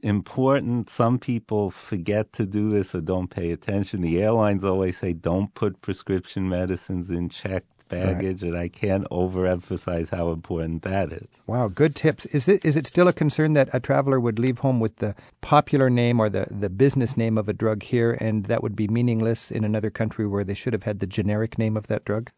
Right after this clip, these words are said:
Speaker 1: Yes, that's a, a very good point.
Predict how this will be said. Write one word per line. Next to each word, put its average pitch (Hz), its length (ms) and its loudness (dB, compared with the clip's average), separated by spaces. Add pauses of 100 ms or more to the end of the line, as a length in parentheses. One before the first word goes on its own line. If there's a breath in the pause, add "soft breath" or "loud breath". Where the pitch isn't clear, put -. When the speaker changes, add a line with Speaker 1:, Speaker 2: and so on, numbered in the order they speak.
(480)
Speaker 1:
Yes, 104 260 2
that's - 560 -4
a, - 460 -6
a - 20 0
very 110 540 2
good 90 380 -2
point. 90 500 -6